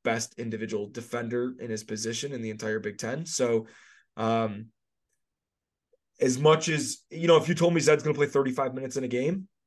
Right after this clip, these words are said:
then yeah, he's gonna average double digits. But I think he plays more, more like twenty or twenty-five minutes maximum a game, which is, uh, you know, an embarrassment of riches for Ohio State to have two really good centers, you know, outside of,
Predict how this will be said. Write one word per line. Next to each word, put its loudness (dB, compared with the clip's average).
then -2
yeah, 4
he's -4
gonna 2
average -2
double -2
digits. -2
But -2
I 0
think -6
he 0
plays -4
more, -6
more -4
like -4
twenty -8
or -4
twenty-five -4
minutes -14
maximum -14
a -18
game, -14
which -6
is, -4
uh, -20
you -6
know, -4
an -2
embarrassment 6
of -4
riches 0
for -2
Ohio -2
State -6
to -4
have -6
two -4
really 0
good -2
centers, -2
you -8
know, -4
outside 0
of, 0